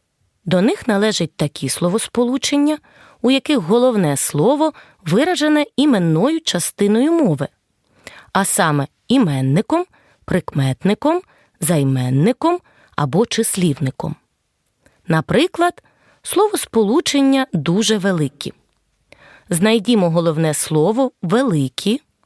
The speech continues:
Поставмо запитання до залежного. Наскільки?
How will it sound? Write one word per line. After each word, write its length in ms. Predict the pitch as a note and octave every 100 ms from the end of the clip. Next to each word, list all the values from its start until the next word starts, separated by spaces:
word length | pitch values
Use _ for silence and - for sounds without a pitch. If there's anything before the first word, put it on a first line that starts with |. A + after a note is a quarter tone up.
| _ - - - -
Поставмо 600 | - G3+ - C4 F4+ F#4
запитання 640 | C4+ C#4 B3 - C4 D4 C#4
до 140 | C4+
залежного. 720 | C4 F4 E4+ F3+ D3 C#3+ D3 - _ _ _ -
Наскільки? 840 | F#4 G4 - A#3+ F3+ B2+ - -